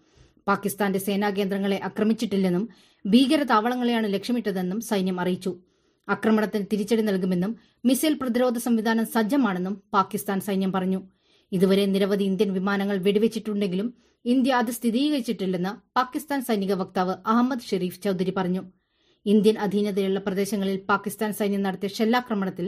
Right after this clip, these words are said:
കുറഞ്ഞത് മൂന്ന് സാധാരണക്കാർ കൊല്ലപ്പെട്ടതായി ഇന്ത്യൻ സൈന്യം പ്രസ്താവനയിൽ പറഞ്ഞു. ഫ്ലൂ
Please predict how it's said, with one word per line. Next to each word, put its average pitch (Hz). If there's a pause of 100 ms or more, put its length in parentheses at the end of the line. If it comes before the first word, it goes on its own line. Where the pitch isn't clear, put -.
(440)
കുറഞ്ഞത് 214
മൂന്ന് 254
സാധാരണക്കാർ 196
കൊല്ലപ്പെട്ടതായി 190
ഇന്ത്യൻ 269
സൈന്യം 180
പ്രസ്താവനയിൽ 190
പറഞ്ഞു. 185 (800)
ഫ്ലൂ 311